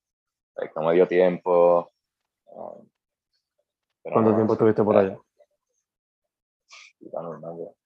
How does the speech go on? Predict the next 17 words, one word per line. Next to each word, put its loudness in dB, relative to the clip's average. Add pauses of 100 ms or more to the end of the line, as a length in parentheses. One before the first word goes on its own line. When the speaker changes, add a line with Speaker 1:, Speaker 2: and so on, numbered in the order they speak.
(140)
Speaker 1:
como -14
dos -8
semanas -2
quizás. -16 (920)
Speaker 2:
Ok. -2
Speaker 1:
Pero -2
estaba 0
por 2
ahí, 2
tú -20
sabes, -2 (840)
uh, -18
just -20
kinda -12
chilling -8
with -12
my -12